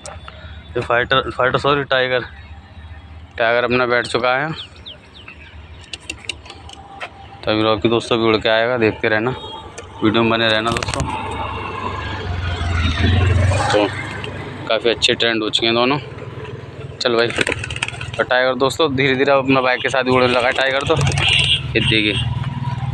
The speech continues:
टाइगर की उड़ान दोस्तों धीरे धीरे। अब ये बैठेगा वहाँ जहाँ इसका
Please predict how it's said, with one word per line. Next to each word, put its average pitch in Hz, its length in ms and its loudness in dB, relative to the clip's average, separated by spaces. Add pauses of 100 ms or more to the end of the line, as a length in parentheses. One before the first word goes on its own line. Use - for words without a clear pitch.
(120)
टाइगर 110 240 2
की 107 60 -2
उड़ान 107 320 0
दोस्तों 113 280 4
धीरे 107 140 4
धीरे। 107 120 2
अब 110 100 2
ये 120 100 2 (380)
बैठेगा 127 340 2
वहाँ 127 220 2
जहाँ 147 240 2 (120)
इसका 139 260 0